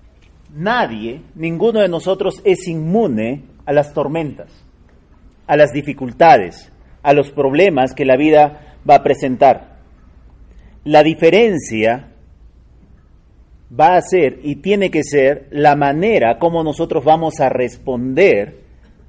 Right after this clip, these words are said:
a esas tormentas. Cómo nosotros vamos a responder, cómo vamos a reaccionar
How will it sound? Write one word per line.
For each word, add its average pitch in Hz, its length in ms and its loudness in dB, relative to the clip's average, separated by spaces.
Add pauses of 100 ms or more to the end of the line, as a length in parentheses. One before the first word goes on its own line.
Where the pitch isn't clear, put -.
a 127 160 -2
esas 131 240 -4
tormentas. 110 640 -10 (380)
Cómo 214 240 2
nosotros 196 500 0
vamos 196 300 0
a 156 80 2
responder, 139 760 -2
cómo 190 220 0
vamos 190 300 -2
a 147 100 2
reaccionar 127 920 -2